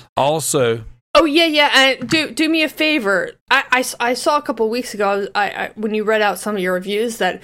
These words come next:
Speaker 2: some really nice person said they liked me on your
Speaker 1: Yeah.
Speaker 2: show. If you like me, just put it in
Speaker 1: Oh
Speaker 2: that
Speaker 1: my
Speaker 2: review.
Speaker 1: gosh, I know, right? How you, how are we gonna get reviews and they call out our guests? So it's the, <laughs> like, it, it definitely wasn't the person,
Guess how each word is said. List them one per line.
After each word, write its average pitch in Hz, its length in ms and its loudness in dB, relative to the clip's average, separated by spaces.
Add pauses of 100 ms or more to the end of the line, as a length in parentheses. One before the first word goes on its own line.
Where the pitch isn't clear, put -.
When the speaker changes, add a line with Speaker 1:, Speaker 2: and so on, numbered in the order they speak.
(140)
Speaker 2:
some 262 280 0
really 240 260 4
nice 233 220 0
person 240 460 -2
said 214 180 0
they 208 140 0
liked 202 300 0
me 233 100 0
on 202 100 0
your 190 140 2
Speaker 1:
Yeah. 131 60 2
Speaker 2:
show. - 480 0
If - 160 -8
you 294 180 -2
like 240 220 0
me, 196 160 -4
just - 260 -8
put 311 140 4
it 339 100 2
in - 60 0
Speaker 1:
Oh - 20 2
Speaker 2:
that 262 160 4
Speaker 1:
my 247 60 4
Speaker 2:
review. 202 180 0
Speaker 1:
gosh, 254 280 2
I 104 120 0
know, 117 240 -2
right? 113 300 -2
How 139 100 -2
you, 170 220 -2
how 135 120 0
are 175 40 -2
we 180 40 -4
gonna 147 160 -2
get 135 220 0
reviews 120 520 0
and 110 100 -6
they 110 100 -4
call 120 300 0
out 120 180 -2
our 101 140 -6
guests? 107 560 -6 (840)
So 98 360 -6
it's - 280 -12
the, 110 220 -2 (920)
<laughs> - 800 -14
like, 110 240 -4
it, 120 220 -4
it 127 200 0
definitely 196 360 0
wasn't 139 380 0
the 117 80 -6
person, 127 760 -2